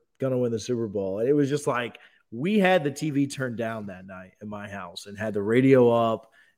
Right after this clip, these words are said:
And it was just that realization of, like, "Holy crap, we are about to win the Super Bowl," you know, like, um, called his shot right there with the Bucs going up three scores. So really, really sad, but cool.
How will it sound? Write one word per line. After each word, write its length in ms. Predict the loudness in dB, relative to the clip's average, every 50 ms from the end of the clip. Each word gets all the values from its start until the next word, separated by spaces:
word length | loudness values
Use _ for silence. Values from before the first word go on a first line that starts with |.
| _ _
And 180 | -10 -8 -6 -2
it 160 | 2 4 4
was 160 | 4 4 2
just 140 | 0 2 4
that 160 | 4 6 6
realization 500 | 6 6 6 6 4 2 0 -2 -2 -6
of, 80 | -8 -6
like, 240 | -8 -8 -10 -12 _ _
"Holy 240 | -6 -4 -4 -2
crap, 320 | -2 -2 -2 -2 -2 -4 -4
we 140 | -4 -4 -2
are 240 | -2 -2 0 0
about 240 | 0 0 0 -2 -2
to 80 | -2 -2
win 120 | -2 -2
the 80 | -2 -2
Super 220 | -2 -2 -4 -4
Bowl," 320 | -4 -6 -8 -8 -8 -8 -6
you 80 | -6
know, 240 | -4 -4 -2 -2 0
like, 320 | 0 -2 -2 -4 -8 -12 _ _ _ _ _ _ _ _ _ -6
um, 540 | -4 -2 0 0 -2 -2 -4 -8 -12 -20 -20 _ _ _ _ _ _ _ _ _ _ _ _ _ _ _ _ _ _ -20 -8
called 260 | -2 0 0 2 2
his 100 | 0 -2
shot 260 | 0 0 0 0 0
right 220 | -2 -2 -4 -2 -2
there 180 | -2 0 0
with 140 | -2 -4 -6
the 60 | -8
Bucs 260 | -6 -6 -6 -8 -8
going 180 | -10 -12 -10 -12
up 140 | -12 -14 _
three 160 | -12 -12 -10
scores. 480 | -12 -10 -6 -6 -6 -6 -6 -8 -8 -8
So 260 | -6 -4 -4 -6 -8 -10 -16 -20 -20 -20 _ _ _ _ _ -2
really, 420 | 4 8 10 12 12 12 12 12
really 600 | 12 12 12 12 12 10 10 8 6 2 0 -4 _ _ _ _ _ _ _ _ _ _ _ _ _ _ _
sad, 580 | -10 -2 2 6 8 8 8 10 8 6 6 2
but 160 | -2 -4 -2
cool. 680 | 0 4 6 6 6 6 4 4 2 0 -2 -4 -10 -16